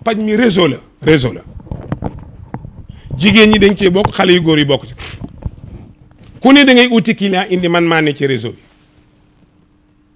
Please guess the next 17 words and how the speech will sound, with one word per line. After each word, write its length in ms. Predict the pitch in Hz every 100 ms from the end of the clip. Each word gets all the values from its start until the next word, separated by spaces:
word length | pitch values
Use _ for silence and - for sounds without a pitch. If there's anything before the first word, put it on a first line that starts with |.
| _ _ _ - -
Yor 240 | 170 254 262
naa 220 | 240 240
ay 120 | 208
masque, 320 | 208 226 - 202
am 140 | 196
na 100 | 202
jaan 340 | 170 180 175 170
yoo 140 | 165
xam 220 | 165 180
dañ 140 | 165 165
leen 120 | 160
di 60 | 156
may 200 | 147 135
chaîne, 340 | - 127 117
xam 160 | - 208
nga 80 | 139
loolu. 220 | 117